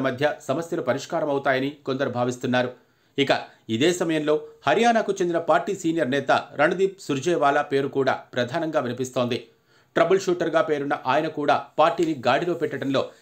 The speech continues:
కీలకంగా పనిచేస్తారని భావన వ్యక్తమవుతోంది. తెలంగాణ కాంగ్రెస్లో చోటు చేసుకున్న అంతర్గత విభేదాలను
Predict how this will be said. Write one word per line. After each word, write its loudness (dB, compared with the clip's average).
కీలకంగా 2
పనిచేస్తారని -2
భావన 2
వ్యక్తమవుతోంది. -4
తెలంగాణ 2
కాంగ్రెస్లో -4
చోటు -6
చేసుకున్న -6
అంతర్గత -4
విభేదాలను -2